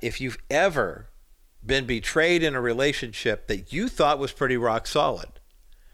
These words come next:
simply because you eventually found out, Well, that person who, with whom I was in relationship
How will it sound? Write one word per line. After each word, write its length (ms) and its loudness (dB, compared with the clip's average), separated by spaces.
simply 360 2
because 400 0
you 120 0
eventually 480 0
found 360 0
out, 180 4
Well, 120 -2
that 240 0
person 500 -2
who, 100 -8
with 220 2
whom 160 2
I 100 4
was 200 0
in 140 -2
relationship 840 0